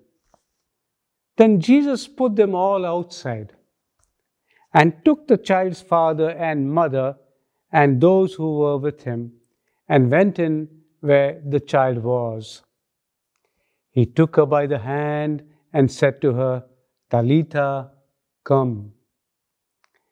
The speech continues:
which means, "Little girl, get up." And immediately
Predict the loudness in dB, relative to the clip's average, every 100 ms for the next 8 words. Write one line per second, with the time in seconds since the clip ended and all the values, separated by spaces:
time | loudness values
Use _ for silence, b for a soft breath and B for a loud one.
0 | _ 0 0 0 0 0 -2 -6 -14 _
1 | _ -2 0 2 0 0 -2 -4 -12 -18
2 | _ _ _ _ _ -4 -4 -6 -14 _
3 | _ _ _ _ _ _ _ _ _ _
4 | _ b b 4 6 6 4 2 -2 -2
5 | -2 -2 -4 -10